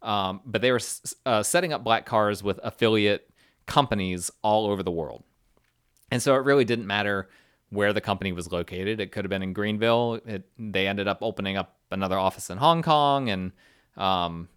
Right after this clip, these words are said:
you know, I think that they're opening up some other offices in some other areas, but they don't need to have a, a local office in any one major hub. It, it, it can be run from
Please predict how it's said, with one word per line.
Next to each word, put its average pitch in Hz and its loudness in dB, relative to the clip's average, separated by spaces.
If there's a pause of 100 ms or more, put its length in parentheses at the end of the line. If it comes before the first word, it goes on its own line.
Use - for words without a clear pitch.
you 107 -8
know, 90 -4
I 104 -4
think 110 -4
that 92 -8
they're 101 -2
opening 101 -2
up 92 -4
some 95 -4
other 107 2
offices 101 0
in 101 -12
some 104 -6
other 110 -2
areas, 110 2
but - -2 (320)
they 139 4
don't 156 2
need 123 0
to 107 0
have 113 2 (120)
a, 117 -6
a 110 0
local 107 2
office 101 2
in 110 -2
any 104 -2 (540)
one 107 2 (160)
major 104 2
hub. 95 2
It, - -8
it, 98 -6
it 107 -6
can 110 -4
be 107 0
run 95 0
from 90 -4